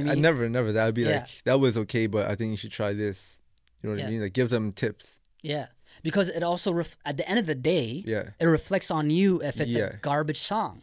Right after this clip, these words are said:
Speaker 2: Yeah.
Speaker 1: Like, the, your beats may be fire, but if the artist is
Speaker 2: Yeah.
Speaker 1: spitting hot garbage, then you don't want that, right?
Speaker 2: Yeah, exactly.
Speaker 1: <laughs>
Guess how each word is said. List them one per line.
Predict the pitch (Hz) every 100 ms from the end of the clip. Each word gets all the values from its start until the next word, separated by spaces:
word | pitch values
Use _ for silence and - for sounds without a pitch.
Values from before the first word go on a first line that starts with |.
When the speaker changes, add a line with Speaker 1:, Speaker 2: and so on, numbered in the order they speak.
| -
Speaker 2:
Yeah. | 113 107
Speaker 1:
Like, | 143 139
the, | 131 151
your | 147
beats | 151 -
may | 277
be | 143 123
fire, | - 135
but | 123 131
if | 123
the | 139
artist | 139 160 165
is | 139 117 - - _ _ _ _ _ _ _
Speaker 2:
Yeah. | - 113 101
Speaker 1:
spitting | 160 143
hot | 139 - 147 131
garbage, | 143 175 143 127 120
then | 131 127
you | 139
don't | 165
want | 127 135 -
that, | 113 107
right? | 123
Speaker 2:
Yeah, | 120 101 98 113
exactly. | 107 113 117 - 101
Speaker 1:
<laughs> | 98